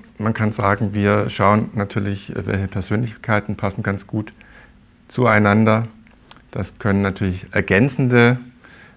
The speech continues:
äh, Eigenschaften sein oder sich gegenseitig stärkende. Dann spielen Interessen eine große Rolle bei uns, weil man ja auch gemeinsam Freizeit gestaltet, nicht nur für die Schule was tut. Äh, es soll ja auch Spaß machen.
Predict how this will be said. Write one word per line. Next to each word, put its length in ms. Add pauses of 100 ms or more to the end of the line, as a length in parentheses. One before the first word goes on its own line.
(120)
äh, 120
Eigenschaften 920
sein 480 (480)
oder 240
sich 260
gegenseitig 560
stärkende. 640 (1000)
Dann 320 (120)
spielen 360
Interessen 560
eine 100
große 380
Rolle 260
bei 140
uns, 480 (640)
weil 280
man 180
ja 140
auch 180
gemeinsam 500
Freizeit 560
gestaltet, 640 (380)
nicht 320
nur 340
für 140
die 120
Schule 340
was 200
tut. 360 (840)
Äh, 240
es 120
soll 120
ja 80
auch 120
Spaß 360
machen. 320